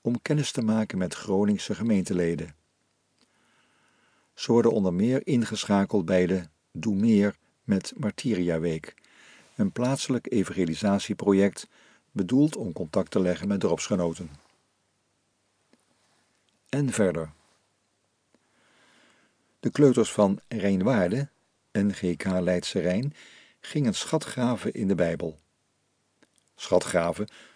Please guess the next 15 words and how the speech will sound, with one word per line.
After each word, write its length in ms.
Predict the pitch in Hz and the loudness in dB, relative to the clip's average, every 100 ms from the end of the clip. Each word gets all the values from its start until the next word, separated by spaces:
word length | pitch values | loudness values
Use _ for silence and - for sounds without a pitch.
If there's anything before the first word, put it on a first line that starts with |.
| _ _ _ | _ _ _
dat 160 | 113 104 | -2 -2
is 100 | - | -2
toch 140 | 107 | -6
iets 140 | 98 | -6
voor 140 | - 101 | -2 -2
piraten? 720 | - 92 90 127 - 90 - _ _ _ _ _ _ _ _ _ _ _ _ _ | -2 -2 0 -2 -2 -4 -6 _ _ _ _ _ _ _ _ _ _ _ _ _
Daarom 400 | 85 117 147 131 | -4 0 2 2
mochten 260 | 98 - - | 0 -2 -8
de 80 | |
kinderen 520 | - 110 107 104 92 107 | -4 0 0 0 0 2
ook 200 | 101 92 | 2 2
als 200 | - - | -2 -2
piraten 640 | 87 85 95 131 - 80 | -4 -2 -2 -4 -6 -8
verkleed 380 | 90 92 87 80 | -4 2 2 2
komen. 420 | 92 80 76 | 2 2 -2